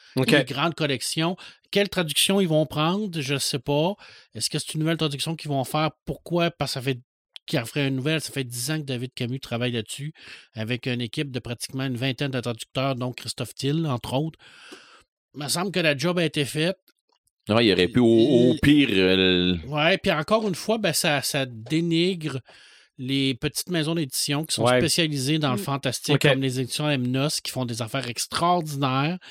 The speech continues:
Speaker 2: mais parce qu'ils ont pas la prestance de la Pléiade, puis Lucie, puis ah, ça,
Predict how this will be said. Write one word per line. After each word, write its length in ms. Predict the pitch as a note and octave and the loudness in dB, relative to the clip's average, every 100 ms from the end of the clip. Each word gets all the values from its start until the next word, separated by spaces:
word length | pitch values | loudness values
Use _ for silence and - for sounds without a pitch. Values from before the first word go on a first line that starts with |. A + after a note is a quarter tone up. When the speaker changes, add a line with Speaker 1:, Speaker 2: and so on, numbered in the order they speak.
| - - - | -20 -20 -16
Speaker 2:
mais 80 | B2 | -12
parce 240 | A#2 C#3 - | -4 -4 -2
qu'ils 160 | F#3 | -4
ont 60 | D3 | -4
pas 100 | F3 | -2
la 120 | D#3+ | -4
prestance 720 | - - C#3+ - C#3 C#3 C#3 B2+ | -6 -8 -8 -6 -6 -6 -8 -8
de 80 | |
la 140 | A#2+ A#2+ | -8 -8
Pléiade, 720 | - A2+ G#2+ G2+ F2 F2 F#2+ _ | -10 -12 -10 -12 -14 -18 -20 _
puis 100 | G#2 | -20
Lucie, 600 | G#2 G#2 - - F2+ E2+ | -18 -16 -16 -16 -20 -20
puis 120 | - F#2 | -18 -18
ah, 80 | A2+ | -16
ça, 320 | - - | -14 -14